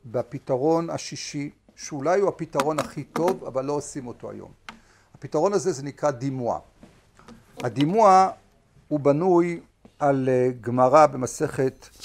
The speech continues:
במקום מספר תשע, במסכת ביצה. אני חמש דקות בגלוש, בסדר.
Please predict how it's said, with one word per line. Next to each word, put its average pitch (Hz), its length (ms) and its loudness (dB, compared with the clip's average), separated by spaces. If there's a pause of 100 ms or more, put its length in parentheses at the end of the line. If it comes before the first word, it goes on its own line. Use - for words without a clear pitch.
(440)
במקום 123 380 -2
מספר 135 300 0
תשע, 131 500 0 (540)
במסכת 135 420 -6
ביצה. 117 360 -4 (2250)
אני 120 400 -8 (1160)
חמש 123 300 -14
דקות 110 200 -12
בגלוש, 107 380 -18 (420)
בסדר. 113 280 -18